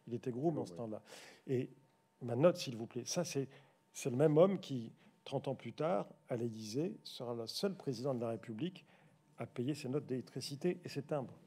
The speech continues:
Speaker 2: On dit qu'il éteignait les lumières de l'Élysée en sortant, en rentrant chez lui. Ouais.
Speaker 1: Ouais, ça.
Speaker 2: Ouais. Euh, je, euh, vous avez parlé des, je pose une dernière question, puis après je donne la parole à la salle.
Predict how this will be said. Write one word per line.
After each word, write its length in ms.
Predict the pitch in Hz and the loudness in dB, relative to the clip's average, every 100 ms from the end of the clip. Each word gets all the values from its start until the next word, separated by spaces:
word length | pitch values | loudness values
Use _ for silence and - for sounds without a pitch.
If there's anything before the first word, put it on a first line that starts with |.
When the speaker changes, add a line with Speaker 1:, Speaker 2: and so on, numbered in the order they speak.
| - | -4
Speaker 2:
On 100 | 131 | 0
dit 120 | 147 | 0
qu'il 160 | 165 139 | 2 2
éteignait 300 | 143 147 156 | 2 2 4
les 120 | 139 | 4
lumières 260 | 127 139 139 | 4 4 6
de 80 | 123 | 4
l'Élysée 320 | 120 127 147 | 2 2 2
en 80 | 110 | 2
sortant, 300 | 127 - 135 | 0 2 2
en 60 | |
rentrant 180 | 120 123 | 2 -2
chez 140 | - | -8
lui. 240 | 90 92 78 - - | -8 -10 -12 -16 -8
Ouais. 60 | 110 | -6
Speaker 1:
Ouais, 360 | 80 - - - - - - | -6 -8 -12 -12 -16 -14 -6
ça. 160 | 117 - - - | -6 -6 -14 -2
Speaker 2:
Ouais. 200 | 120 120 - - - - 131 | 0 0 -2 -20 -20 -6 2
Euh, 160 | 123 | 4
je, 120 | 113 - | 2 -2
euh, 280 | - 147 143 - - 143 - | 2 4 2 -6 -16 -14 -8
vous 160 | 151 143 | 2 8
avez 80 | 160 | 10
parlé 200 | 165 156 | 10 8
des, 120 | 151 | 4
je 140 | - | 0
pose 220 | 151 170 143 | 0 2 6
une 80 | |
dernière 240 | 131 160 - | 8 8 8
question, 320 | 127 - 190 | 2 -2 -2
puis 80 | 147 | 0
après 140 | 139 | 0
je 60 | 123 | 0
donne 120 | 123 | 2
la 80 | 120 | 4
parole 240 | 120 120 | 2 2
à 20 | |
la 120 | 110 113 | 0 0
salle. 260 | 170 175 | 0 -2